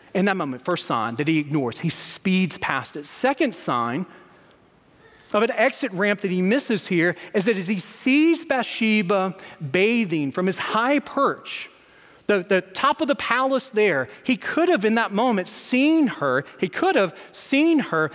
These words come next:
as an image bearer of God and not an object of his lust.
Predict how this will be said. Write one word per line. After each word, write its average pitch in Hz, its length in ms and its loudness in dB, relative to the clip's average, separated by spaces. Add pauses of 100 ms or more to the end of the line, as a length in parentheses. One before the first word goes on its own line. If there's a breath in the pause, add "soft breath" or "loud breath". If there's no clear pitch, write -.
(140 loud breath)
as 185 120 0
an 214 120 0
image 240 420 0
bearer 220 260 4
of 139 220 -4
God 190 380 2
and 175 80 -4
not 170 160 0
an 165 100 -6 (140)
object 208 480 0
of 156 140 -2
his 151 220 -6
lust. 208 580 -2